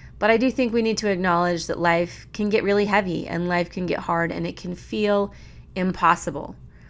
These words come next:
It can feel like there's just so much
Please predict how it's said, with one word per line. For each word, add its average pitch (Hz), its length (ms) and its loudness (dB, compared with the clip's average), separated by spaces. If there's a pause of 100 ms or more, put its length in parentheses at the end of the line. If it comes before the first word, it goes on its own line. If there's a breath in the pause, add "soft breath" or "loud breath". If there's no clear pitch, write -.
(240 loud breath)
It - 40 -20
can 196 140 -4
feel 208 340 2
like 190 240 2
there's 185 340 0
just 175 280 -6
so 208 280 4
much 190 800 0